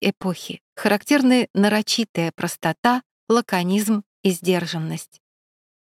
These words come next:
В силу того, что художники приезжают под заказ, складываются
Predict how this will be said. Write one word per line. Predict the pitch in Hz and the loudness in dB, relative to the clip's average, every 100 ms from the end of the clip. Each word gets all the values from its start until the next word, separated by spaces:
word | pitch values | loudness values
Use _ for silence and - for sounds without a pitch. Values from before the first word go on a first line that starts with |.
| _ | _
В | - | -6
силу | - 269 247 | 2 4 4
того, | - 220 208 233 | 2 0 2 0
что | 214 165 | 0 -4
художники | - 208 233 214 196 202 | 0 4 4 2 -2 -2
приезжают | 196 196 196 190 214 196 - - - | 0 0 2 2 2 2 -2 -12 -2
под | 196 | -2
заказ, | 170 180 - 247 254 - _ _ _ _ | 0 -2 0 0 0 -2 _ _ _ _
складываются | - - 269 240 247 240 - 240 | -4 2 2 4 2 2 0 -2